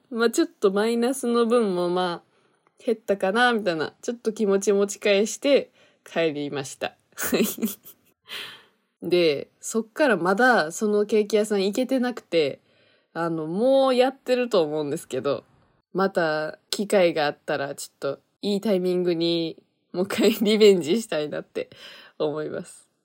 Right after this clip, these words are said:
もうさすがにもうこんな思いしてるから、もう絶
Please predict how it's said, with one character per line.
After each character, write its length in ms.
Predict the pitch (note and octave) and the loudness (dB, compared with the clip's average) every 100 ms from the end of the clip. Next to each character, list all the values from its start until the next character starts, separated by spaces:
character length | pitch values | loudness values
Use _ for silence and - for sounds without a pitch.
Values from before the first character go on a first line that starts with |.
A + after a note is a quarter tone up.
| _ | _
も 80 | G3 | -2
う 20 | |
さ 220 | A3 D4 | 2 0
す 160 | D4+ F#4 | 2 0
が 160 | F#4+ G4 | 2 4
に 180 | F#4+ | 4
も 160 | F#4+ G4 | 4 4
う 80 | F#4+ | 2
こ 280 | - F#4+ G4 | 2 4 6
ん 140 | F#4+ | 6
な 180 | F#4 F#4 | 6 6
思 240 | F#4+ E4+ | 6 6
い 120 | G#3 | 4
し 120 | G#3+ - | 2 2
て 120 | G#3 | 4
る 120 | G3 | 4
か 120 | G3 | 0
ら、 60 | D3+ | -2
も 120 | D3+ | -2
う 100 | E3 | -4
絶 400 | F3 G3 F4+ G#4 | -2 0 2 0